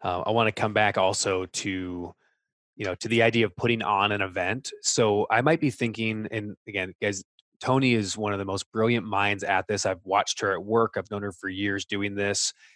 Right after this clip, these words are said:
And you know what the neat thing is too? This industry people talk about people, and whether you, you subscribe to that or not, I'm not a gossiper, but people talk about people,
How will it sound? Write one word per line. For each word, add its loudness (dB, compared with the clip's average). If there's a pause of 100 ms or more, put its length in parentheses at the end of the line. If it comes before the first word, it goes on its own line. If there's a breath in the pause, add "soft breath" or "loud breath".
(120 soft breath)
And 0
you -4
know 8
what 4
the -2
neat 2
thing 0
is 2
too? 2 (260)
This 0
industry 0 (1700 soft breath)
people 4
talk 4
about 0
people, -4
and -4 (100)
whether 4
you, 0
you -6
subscribe 0
to -4
that 4
or -2
not, 0
I'm 0
not 4
a -2
gossiper, 2
but 0 (120)
people 0
talk 2
about 2
people, 0